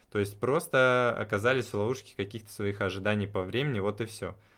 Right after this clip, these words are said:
Абсолютно ничего страшного не произошло. То есть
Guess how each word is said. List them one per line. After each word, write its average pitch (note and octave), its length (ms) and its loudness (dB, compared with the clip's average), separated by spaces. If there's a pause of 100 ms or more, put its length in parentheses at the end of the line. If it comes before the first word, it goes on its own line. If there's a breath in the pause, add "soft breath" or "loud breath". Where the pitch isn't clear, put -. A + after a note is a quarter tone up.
(240 soft breath)
Абсолютно B2 500 -2
ничего C3 260 -2
страшного A2+ 480 -4
не F#2 100 -6
произошло. F#2 640 -6 (180 soft breath)
То - 60 -6
есть G#2 160 -10